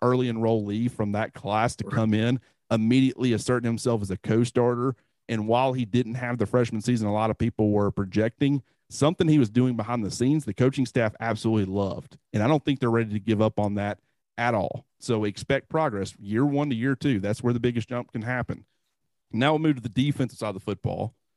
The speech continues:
Speaker 1: and talk about corner. And we, we've already discussed some of the guys that are losing, technically the two starters from last year, even though Alabama would be in a lot tougher of a spot at corner had Josh Jobe and Jalen Armour Davis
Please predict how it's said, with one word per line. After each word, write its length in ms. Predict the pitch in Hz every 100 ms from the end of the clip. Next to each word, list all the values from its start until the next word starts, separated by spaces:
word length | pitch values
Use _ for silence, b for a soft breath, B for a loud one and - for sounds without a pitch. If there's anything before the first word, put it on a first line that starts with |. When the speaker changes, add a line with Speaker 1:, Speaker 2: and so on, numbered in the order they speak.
| _
Speaker 1:
and 100 | 107
talk 220 | 98 104 -
about 220 | 120 -
corner. 340 | 120 120 120
And 100 | 113
we, 140 | 101 101
we've 240 | 101 98
already 300 | 110 113 110
discussed 560 | 101 101 - 117 113 -
some 100 | 117
of 60 |
the 60 | 107
guys 260 | 110 107
that 60 | 98
are 60 | 95
losing, 640 | 110 127 123 123 123 117 _ _ _ _ -
technically 340 | 127 120 123 120
the 120 | 107
two 180 | 123 113
starters 360 | 117 117 107
from 140 | - 110
last 400 | 110 113 113 127
year, 140 | 120
even 320 | 117 117 113
though 420 | 110 110 110 104 - _ _ _ _ _
Alabama 540 | 127 151 170 131 135 123
would 180 | 117
be 120 | 107 117
in 80 |
a 40 | 107
lot 280 | 107 113 - _ _ -
tougher 400 | - 127 - 120
of 120 | 107
a 60 | 92
spot 540 | - - 127 107 95 -
at 100 | - -
corner 540 | 131 120 98 95 101 _ _ _ _ -
had 440 | 120 117 110 104 107
Josh 340 | 113 113 117
Jobe 220 | 120 113
and 80 | 107
Jalen 220 | 107 107 104
Armour 180 | 101
Davis 640 | 92 117 123 104 98 -